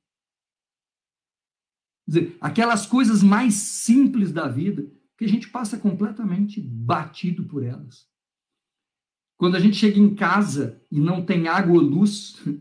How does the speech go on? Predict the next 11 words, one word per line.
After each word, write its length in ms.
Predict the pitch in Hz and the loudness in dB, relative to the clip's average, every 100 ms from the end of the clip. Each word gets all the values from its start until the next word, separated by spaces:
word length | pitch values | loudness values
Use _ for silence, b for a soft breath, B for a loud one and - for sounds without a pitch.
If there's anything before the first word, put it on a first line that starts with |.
| - | -8
a 100 | 139 | -4
gente 340 | 139 170 185 | -2 -2 -2
vê 200 | 143 135 | -2 2
a 80 | 190 | 4
importância 680 | 214 202 190 - 202 214 202 | 4 4 0 0 0 2 0
daquilo 480 | 175 - 196 208 202 | -2 -2 2 4 4
que 160 | 185 | 0
a 60 | 165 | -2
gente 460 | 151 196 - 135 131 131 131 _ _ _ _ _ _ _ - - | 0 -2 -4 -10 -10 -14 -16 _ _ _ _ _ _ _ -18 -10
vive 440 | 160 123 208 220 202 | -2 4 6 6 2
cotidianamente 1200 | 233 - 196 196 202 180 175 202 202 208 - | 0 0 2 4 4 2 2 0 0 -6 -8